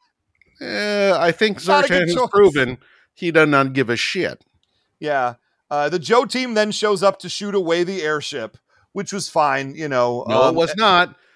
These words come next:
Speaker 1: because, uh, this
Speaker 2: No.
Speaker 1: gigantic stealth cruiser that, uh, Cobra has brought to, uh, get the stones away is taken down by six dudes with pistols.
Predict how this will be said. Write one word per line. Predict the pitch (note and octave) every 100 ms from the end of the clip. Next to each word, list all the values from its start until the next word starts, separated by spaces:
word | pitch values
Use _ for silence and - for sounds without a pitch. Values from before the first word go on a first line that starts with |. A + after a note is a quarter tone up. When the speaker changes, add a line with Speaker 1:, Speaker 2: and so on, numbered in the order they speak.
| _
Speaker 1:
because, | - C3 C#3+ C3 B2+ -
uh, | C#3 A2
this | C3+ B2+
Speaker 2:
No. | C#3+
Speaker 1:
gigantic | C3 C3+ C3+ C#3+ D#3 E3
stealth | - - - D#3 C#3+ D3+ -
cruiser | - E3+ F#3 G3 C#3+ C3 G#2+ G#2 A#2 _ _ _
that, | B2 C3+ B2+ C3
uh, | A#2+ A2+ -
Cobra | D#3 C#3 B2+
has | B2+ A#2+ G2
brought | A#2+ B2+ A2 G#2+ - - -
to, | B2 A2+ A2 G#2+
uh, | G#2+ G2+ F2+ C#2+ E2
get | A#2+
the | G#2+
stones | - D3+ D3 C#3+
away | B2 G#2+ G2 F#2 - _ _ _
is | B2+ -
taken | F#3 E3 D3+
down | C#3 D#3+ D3+ A#2+ A#2 G2+ _ _
by | A#2+ A#2+
six | - - E3+ -
dudes | - D3 D3+ C#3+
with | A#2 A#2+ _
pistols. | - D#3 - - A2+ E2+ C#2 -